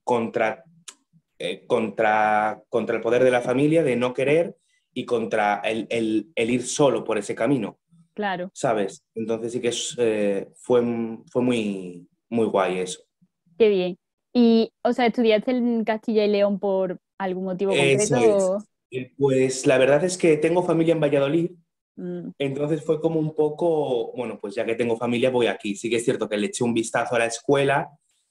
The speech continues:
Speaker 1: y, y me gustó mucho. Eh, luego fui a la jornada de puertas abiertas de la escuela y también fue una pasada. Las instalaciones de, de Valladolid,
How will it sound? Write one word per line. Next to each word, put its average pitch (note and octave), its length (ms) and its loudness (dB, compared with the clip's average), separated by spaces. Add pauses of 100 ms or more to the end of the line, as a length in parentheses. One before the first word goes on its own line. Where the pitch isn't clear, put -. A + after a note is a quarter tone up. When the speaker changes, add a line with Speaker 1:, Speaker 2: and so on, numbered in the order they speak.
(120)
Speaker 1:
y, G#2+ 560 0
y B2+ 120 2
me A#2+ 100 2
gustó A2+ 280 -4
mucho. C3+ 680 -2 (360)
Eh, A2 160 0
luego A#2+ 240 4
fui B2+ 160 0
a B2 40 4
la B2 100 0
jornada B2 340 -2
de B2 60 -2
puertas B2 360 -4
abiertas A#2+ 320 -2
de A#2 80 -4
la A#2 80 0
escuela B2+ 400 0
y F#2+ 60 -4
también G#2+ 300 -6
fue A#2 100 -4
una A#2 160 -2
pasada. B2+ 640 -2
Las G#2 140 -4
instalaciones G#2+ 580 -2
de, A2 460 2
de A#2 80 -2
Valladolid, A2 480 0